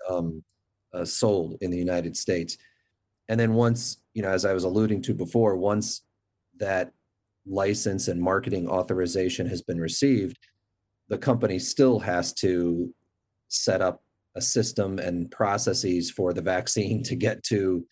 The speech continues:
locations where people can then, you know, um, medical providers can then have discussions with, um,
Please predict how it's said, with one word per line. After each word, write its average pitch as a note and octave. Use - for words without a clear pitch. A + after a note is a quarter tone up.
locations G#2
where G2
people G2+
can F#2+
then, F#2+
you G2+
know, F2
um, F2+
medical G#2+
providers F#2
can F#2
then F#2
have F2+
discussions F2+
with, F2
um, F2